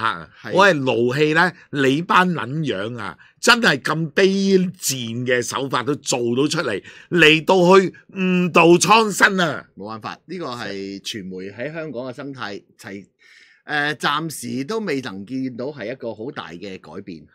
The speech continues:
Speaker 1: 其實成個生態就係因為《蘋果日報》搞出嚟嘅。
Speaker 2: 冇錯，真係的而且確係㗎。
Speaker 1: 我
Speaker 2: 即係
Speaker 1: 點解嗰陣時呢，啊，有佣-，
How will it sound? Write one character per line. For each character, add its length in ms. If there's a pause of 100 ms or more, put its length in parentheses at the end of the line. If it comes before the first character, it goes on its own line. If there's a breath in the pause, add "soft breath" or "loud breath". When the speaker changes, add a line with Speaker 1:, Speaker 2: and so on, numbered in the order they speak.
(120)
Speaker 1:
其 160
實 320
成 260
個 160
生 260
態 220
就 140
係 340
因 160
為 180
《蘋 240
果 160
日 60
報》 340 (280 loud breath)
搞 420
出 120
嚟 120 (100)
嘅。 360
Speaker 2:
冇 120
錯， 300 (140)
真 200
係 200
的 100
而 140
且 180
確 20 (240)
係 120
㗎。 160 (340 soft breath)
Speaker 1:
我 220
Speaker 2:
即 60
係 80
Speaker 1:
點 200
解 140
嗰 340
陣 80
時 300
呢， 300 (580)
啊， 340 (640)
有 420
佣-， 260